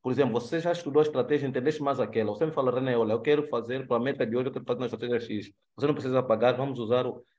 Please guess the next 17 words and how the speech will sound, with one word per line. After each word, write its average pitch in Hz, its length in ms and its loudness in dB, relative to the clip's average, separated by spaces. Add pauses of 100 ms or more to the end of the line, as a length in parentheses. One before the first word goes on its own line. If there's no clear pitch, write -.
o 107 720 2
catalogador 113 600 4
a 123 60 0
partir 117 260 -4
daqui. 127 200 -2
Eu 123 60 -2
vou 123 100 -2
te 135 80 -18
dizer, 113 280 2
na 107 100 0
estratégia, 139 840 -2
usa 147 500 0 (320)
este 143 280 0
par. 85 360 0 (600)
Vai 139 160 2
te 139 60 -10
facilitar. 147 520 -4